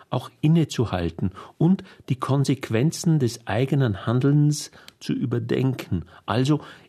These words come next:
Emotionen zu regulieren, sagt Linhard Valentin. Zu bedenken sei hier, ob wir auf Empfang oder auf Bedrohung eingestellt sind.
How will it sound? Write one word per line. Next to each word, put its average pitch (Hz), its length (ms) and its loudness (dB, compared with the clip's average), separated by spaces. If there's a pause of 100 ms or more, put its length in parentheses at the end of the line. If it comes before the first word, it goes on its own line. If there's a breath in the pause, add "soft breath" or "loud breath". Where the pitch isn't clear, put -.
Emotionen 127 1000 2
zu 120 200 -4
regulieren, 123 880 2 (240 loud breath)
sagt 95 380 -4
Linhard 95 440 0
Valentin. 85 580 -2
Zu 117 120 0
bedenken 135 560 2
sei 117 220 2
hier, 127 320 4 (340 loud breath)
ob 127 220 2
wir 135 160 4 (180 loud breath)
auf 104 240 -2
Empfang 117 680 0 (160)
oder 165 300 0 (340 loud breath)
auf - 240 -4
Bedrohung 110 800 2 (260)
eingestellt 80 720 -4
sind. - 440 -10